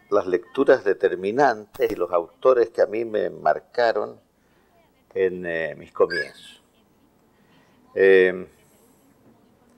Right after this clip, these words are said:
yo fui un lector bastante intenso y apasionado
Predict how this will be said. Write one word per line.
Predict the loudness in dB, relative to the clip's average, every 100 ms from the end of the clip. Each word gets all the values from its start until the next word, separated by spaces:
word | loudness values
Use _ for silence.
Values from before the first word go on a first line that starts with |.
| _ _ _ _ 0
yo | 2
fui | 2 4 6 6 2 _ -6
un | -6 -4 0
lector | 0 0 -2 4 4 4 -6 _ _ _
bastante | -6 -6 _ -4 -4 -6 _ 0 0 0 -10 _ _ _ _ _ _ _ _ _ _ _ _ _ _ _ -20 _ _ -20 -18 -18 -18 -12
intenso | -10 -10 -4 4 4 4 -4 -4 -4
y | 2 2
apasionado | 4 0 -2 -6 -2 0 0 -4 -10